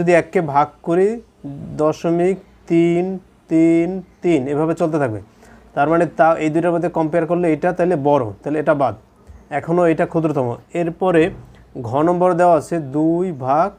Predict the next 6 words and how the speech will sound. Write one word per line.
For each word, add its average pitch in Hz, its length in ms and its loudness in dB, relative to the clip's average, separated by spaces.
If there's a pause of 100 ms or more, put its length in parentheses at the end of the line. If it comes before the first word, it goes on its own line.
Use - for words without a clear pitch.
(420)
পাঁচ, 139 200 2 (640)
পাঁচ 151 140 0 (120)
দ্বারা 156 200 4 (580)
দুইকে 170 280 0 (100)
ভাগ 143 120 2 (140)
করব 131 160 0